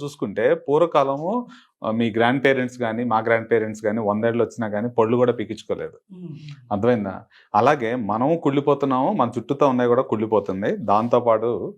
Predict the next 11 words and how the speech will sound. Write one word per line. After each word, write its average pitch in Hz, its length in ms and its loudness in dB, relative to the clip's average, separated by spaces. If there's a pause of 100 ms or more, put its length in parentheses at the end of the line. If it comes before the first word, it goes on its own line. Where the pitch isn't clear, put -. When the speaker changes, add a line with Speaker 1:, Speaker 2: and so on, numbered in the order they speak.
(140)
Speaker 1:
కుళ్ళిపోతుంది 110 440 -2
కూడా 107 160 2
యాపిలే. 92 360 0 (340)
Speaker 2:
Yes. 120 300 -6
Speaker 1:
దీనికి 175 320 2
కారణం 180 440 4
ఏంటి 139 360 0
అని 123 100 0
తెలుసుకోవాలి 113 640 0
అంటే, 104 240 -2
ఒకప్పుడు 151 720 2